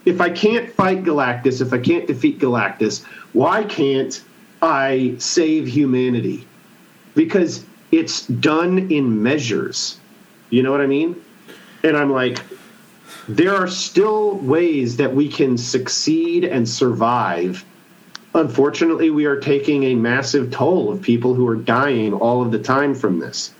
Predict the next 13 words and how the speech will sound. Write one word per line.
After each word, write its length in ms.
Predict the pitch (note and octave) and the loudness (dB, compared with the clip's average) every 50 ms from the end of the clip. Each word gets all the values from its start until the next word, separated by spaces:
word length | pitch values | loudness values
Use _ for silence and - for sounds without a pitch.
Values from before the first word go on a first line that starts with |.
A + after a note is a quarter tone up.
| - - - - - - - - - A#2+ | -20 -20 -20 -20 -20 -20 -20 -10 -4 0
But 260 | A#2 D3+ D3+ - C#3 | 0 2 2 2 2
we 140 | C#3+ D#3+ E3+ | 2 2 4
have 240 | E3+ D#3+ D3 A#2+ | 2 0 0 -2
people 340 | A#2+ - D#3+ D#3+ D#3+ D#3+ D3+ | 0 2 2 2 2 2 2
in 140 | C#3+ C3 B2+ | 2 2 2
this 180 | C#3 E3+ F#3+ - | 0 0 -2 -2
book 420 | A#2 B2 D#3 C#3+ - - - - - - - - - | 0 0 0 0 0 -4 -8 -12 -16 -18 -20 -2 0
who 140 | - D3 C#3+ | 2 2 4
are 80 | C#3 | 4
not 180 | C#3 D3 D#3 D#3 | 2 0 0 0
necessarily 580 | D3 D3 C#3+ - - - D#3+ D3+ C3+ C3+ B2 | 0 -2 -2 -2 0 2 2 2 2 2 0
denying 640 | A2+ A#2+ B2+ A2+ A2 A#2+ C3+ C#3+ C#3+ C3+ A#2 G#2 G2 | 0 2 2 2 2 2 2 2 2 0 0 -2 -2
science. 840 | F#2+ - - B2 C3+ E3+ E3+ - D#2 - - - - - - - | -2 -2 0 0 0 0 0 -2 -4 -8 -8 -8 -6 -6 -8 -8